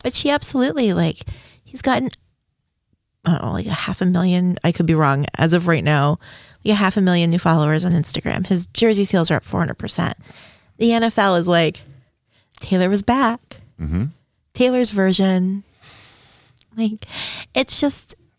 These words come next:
Speaker 2: The Washington Swifts.
Speaker 1: <laughs> Everyone's just in on it, and it's kind of this global frenzy, but it's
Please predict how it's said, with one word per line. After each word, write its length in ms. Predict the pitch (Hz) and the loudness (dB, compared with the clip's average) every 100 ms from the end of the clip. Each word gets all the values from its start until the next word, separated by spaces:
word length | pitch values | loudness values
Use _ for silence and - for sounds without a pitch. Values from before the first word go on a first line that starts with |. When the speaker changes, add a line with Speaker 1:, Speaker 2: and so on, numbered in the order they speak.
| _ | _
Speaker 2:
The 100 | - | -2
Washington 680 | 92 95 110 131 117 120 117 | 2 2 2 0 -2 0 0
Swifts. 720 | - 107 82 - - - - - - 262 - 240 - 226 | 0 -2 -2 -2 -8 -8 -10 -12 -4 -4 -2 -10 -8 -14
Speaker 1:
<laughs> 640 | - - 339 370 - - | -12 -10 -6 -6 -8 -4
Everyone's 600 | 262 269 294 302 311 - | -2 0 0 -2 -2 -4
just 200 | 262 - | -6 -4
in 200 | 220 262 | -2 -2
on 240 | 269 180 | 0 0
it, 180 | 170 160 | 0 0
and 140 | 202 202 | 0 0
it's 260 | 196 - - _ - - | 0 -4 -14 _ -20 -8
kind 220 | - 233 | -2 -2
of 80 | 240 | 0
this 200 | 233 220 | -2 -2
global 400 | - 214 208 214 | -2 0 0 -2
frenzy, 580 | - 208 220 175 160 - - - _ _ _ | -2 -2 -2 -2 -4 -6 -14 -20 _ _ _
but 100 | 233 | -4
it's 240 | 220 - | -4 -6